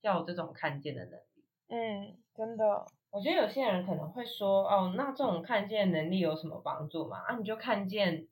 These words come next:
Speaker 1: 对啊，你是因为”，有些人是医生世家嘛，所以他有很多资源可以再当医生啊，或者是他就比较聪明啊，他就可以考上医学院啊，那 so what，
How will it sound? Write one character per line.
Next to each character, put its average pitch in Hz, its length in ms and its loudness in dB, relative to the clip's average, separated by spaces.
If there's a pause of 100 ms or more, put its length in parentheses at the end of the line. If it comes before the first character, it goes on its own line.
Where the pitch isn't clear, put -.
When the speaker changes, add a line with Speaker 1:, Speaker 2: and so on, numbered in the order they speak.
Speaker 1:
对 190 200 4
啊， 147 260 2
你 165 180 -2
是 165 140 -6
因 196 220 -4
为”， 202 180 4
有 185 60 4
些 190 160 2
人 190 400 2 (180)
是 208 220 -12
医 202 120 -4
生 196 240 0
世 190 240 -6
家 160 240 4
嘛， 160 200 0
所 208 120 -4
以 202 60 2
他 196 140 4
有 180 80 2
很 185 160 -2
多 185 200 -2
资 196 140 -14
源 160 240 -2
可 185 100 -6
以 175 120 -2
再 180 100 0
当 175 180 0
医 175 140 -2
生 190 260 0
啊， 170 360 2
或 190 120 0
者 170 220 -2
是 175 400 -6 (240)
他 190 140 2
就 190 120 0
比 175 80 0
较 196 120 6
聪 277 240 -2
明 226 240 -2
啊， 202 300 4
他 220 120 -2
就 220 140 -4
可 220 100 0
以 190 60 0
考 165 160 -4
上 185 120 0
医 180 140 0
学 170 220 -4
院 165 220 -2
啊， 165 200 -12
那 185 220 2
so 170 240 -2
what， 170 260 2